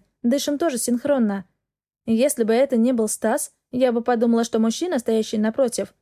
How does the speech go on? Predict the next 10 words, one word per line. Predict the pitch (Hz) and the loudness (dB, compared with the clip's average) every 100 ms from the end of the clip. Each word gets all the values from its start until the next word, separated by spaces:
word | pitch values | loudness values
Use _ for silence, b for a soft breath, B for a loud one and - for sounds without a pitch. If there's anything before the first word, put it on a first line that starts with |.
| _ | _
хочет | - 262 240 247 | -2 0 2 2
меня | 240 240 | 2 2
поцеловать. | 240 254 262 277 208 - - _ _ _ _ | 0 0 0 0 -2 -4 -16 _ _ _ _
Глаза | 254 254 254 269 262 | 0 2 2 0 -2
кружат | 302 320 233 - | -2 -2 -2 -4
по | 247 | -4
лицу, | 277 - 240 190 _ _ _ | -2 -4 -4 -4 _ _ _
останавливаюсь | 220 - 226 247 269 208 208 220 | -6 0 2 2 0 -2 -2 -2
на | 220 | -2
губах. | 262 247 214 - | 0 -2 -2 -8